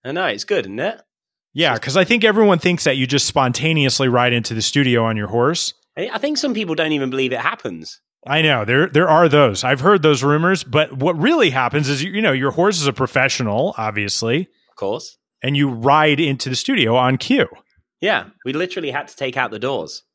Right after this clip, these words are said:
Speaker 2: I'm just surprised some people thought it was just like you happened to be riding into the studio. Anyway.
Speaker 1: <laughs> I know, right? Just as if this isn't
Speaker 2: <laughs>
Speaker 1: carefully well thought out and orchestrated.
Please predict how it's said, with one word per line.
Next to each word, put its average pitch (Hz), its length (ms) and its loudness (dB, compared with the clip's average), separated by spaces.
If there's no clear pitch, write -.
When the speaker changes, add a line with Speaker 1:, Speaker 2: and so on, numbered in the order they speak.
Speaker 2:
I'm 147 220 0
just 139 200 4
surprised 120 400 2
some 113 140 0
people 104 240 -4
thought 95 220 -2
it 90 40 -8
was 90 140 -6
just 98 220 -4
like 92 180 -6
you 110 80 0
happened 120 460 2
to 98 60 0
be 104 100 0
riding 95 360 0
into 87 200 -10
the 92 80 -4
studio. 92 400 -4
Anyway. 104 260 -2
Speaker 1:
<laughs> - 120 -8
I 185 80 0
know, 147 300 2
right? 147 460 -2
Just - 160 -12
as 131 200 -2
if 160 120 -4
this 170 180 2
isn't 147 280 -4
Speaker 2:
<laughs> - 80 -20
Speaker 1:
carefully 175 500 -2
well 143 280 2
thought 143 280 -4
out 131 160 -2
and 139 80 -2
orchestrated. 107 800 -4